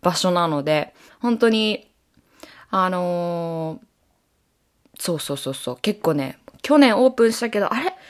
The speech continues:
今年もうない、潰れてるみたいなね、お店とかもあったりとか、本当にそのぐらい競争率が高かったりとか、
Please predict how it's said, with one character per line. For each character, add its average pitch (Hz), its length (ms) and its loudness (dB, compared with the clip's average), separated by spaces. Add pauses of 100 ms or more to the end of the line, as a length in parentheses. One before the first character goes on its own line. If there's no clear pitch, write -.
(180)
今 - 200 -10
年 349 300 -2
も 359 180 0
う 311 40 4
な 262 220 6
い、 240 80 4
潰 233 260 -2
れ 294 120 2
て 294 120 -2
る 294 140 4
み 233 140 4
た 175 120 2
い 170 60 2
な 160 140 -2
ね、 160 280 -4
お 175 120 -4
店 170 560 0
と 165 100 -4
か 156 120 -6
も 156 180 -4
あ 165 40 -2
っ 170 80 -10
た 135 140 -4
り 143 80 -6
と - 100 -8
か、 175 80 -8
本 196 200 -4
当 202 60 -2
に 196 40 -2
そ 208 140 -6
の 202 100 -2
ぐ 202 80 -2
ら 190 60 0
い 185 40 -4
競 185 160 -4
争 185 140 -6
率 165 220 -4
が 151 100 -6
高 165 200 -8
か 156 80 -6
っ - 60 -14
た 139 120 -6
り 147 80 -6
と - 100 -6
か、 220 300 6